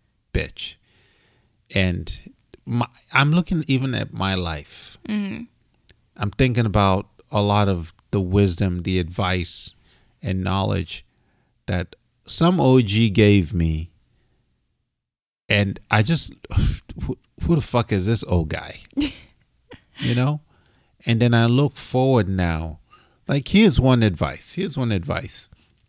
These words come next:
Speaker 1: Somebody told me that the most important financial decision you will ever make in your life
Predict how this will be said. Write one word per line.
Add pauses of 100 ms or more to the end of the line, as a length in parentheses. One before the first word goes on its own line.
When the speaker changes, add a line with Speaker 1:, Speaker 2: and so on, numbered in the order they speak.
(800)
Speaker 1:
Somebody
told
me
that
the
most
important
financial
decision
you
will
ever
make
in
your
life